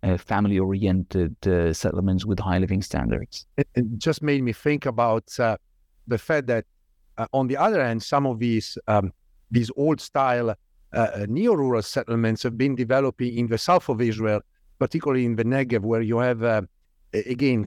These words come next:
Speaker 2: connected to idea of, uh, uh,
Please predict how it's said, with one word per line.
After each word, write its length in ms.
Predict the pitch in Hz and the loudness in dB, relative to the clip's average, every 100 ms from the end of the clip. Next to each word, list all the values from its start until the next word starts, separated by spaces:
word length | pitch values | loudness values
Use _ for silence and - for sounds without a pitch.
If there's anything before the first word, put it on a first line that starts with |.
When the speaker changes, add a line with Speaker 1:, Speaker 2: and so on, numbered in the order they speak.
| - | -6
Speaker 2:
connected 580 | - 143 156 - - 131 | -4 0 0 -2 -6 -4
to 280 | 135 123 117 | -2 0 2
idea 500 | 113 107 117 127 117 | 0 -2 -4 0 2
of, 400 | 110 107 101 104 | 2 0 0 0
uh, 120 | 98 - _ _ _ _ _ | -2 -4 _ _ _ _ _
uh, 100 | - | -14